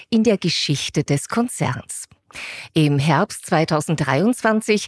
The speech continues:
markierten die Spatenstichfeiern in Linz und Donauwitz den Beginn der Errichtung der Elektrolichtbogenöfen, die sogenannten E A Fs, was sich wiederum aus Electric Arc Furnaces ableitet. Heute sprechen wir darüber,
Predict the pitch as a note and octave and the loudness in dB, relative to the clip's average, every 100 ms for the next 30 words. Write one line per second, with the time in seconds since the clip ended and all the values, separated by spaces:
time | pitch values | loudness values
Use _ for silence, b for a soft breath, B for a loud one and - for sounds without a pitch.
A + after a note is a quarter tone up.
0 | B B G#3+ G#3 - A#3 E4+ B3+ E3 D#3+ | B B 0 0 0 0 2 2 2 0
1 | - D3 F#3 - A3+ - G3 - - D#3+ | 0 2 2 2 0 2 0 -2 0 2
2 | D#3+ D#3 C#3+ C#3+ D#3 C#4 - D#3 D3+ D3+ | 4 4 2 2 2 0 -2 -2 0 2
3 | E3 F#3 E3 D#3+ - - B B A#3+ A#3 | 4 4 4 2 0 -8 B B 2 4
4 | G#3+ - F3+ C#4 B3+ F3+ D3 D3+ F3 - | 4 2 2 4 4 4 4 2 2 2
5 | G3 F3 D#3 - B2 C3 - E3 D3 F#3+ | 0 2 2 4 4 2 2 2 2 2
6 | - F#3 E3 E3+ D3 D3+ D3+ D3+ C#3+ B | 0 2 2 2 2 2 2 0 0 B
7 | B - D#3 C#3 - E3 D#3+ D#3+ C#3+ D3 | B 0 2 2 0 -4 2 4 4 2
8 | D3+ D#3 D#3 A#2 - D#3 A3+ - - B | 2 4 4 4 2 0 0 -8 -12 B
9 | B C4+ - - G#3 C4 A#3+ A3+ - D3+ | B -2 -2 -2 2 2 2 2 4 2
10 | D3+ - D#3+ D3 F3 - - D#3+ - - | 0 0 0 2 0 0 -2 -2 -2 0
11 | C#3+ C#3+ D3+ - - - E3+ D3 D3+ C#3+ | 2 4 0 -8 -10 0 4 4 2 0
12 | F#3 A#3+ - D3+ - C3+ - - - - | 0 -2 -2 -4 -4 -6 -10 -10 -14 -14
13 | - _ _ B B B B C#4+ F4+ E4 | -20 _ _ B B B B 0 2 0
14 | B3 C#4 C4 G#3+ F3+ F#3 G#3+ D#3+ | 0 2 4 4 4 2 4 2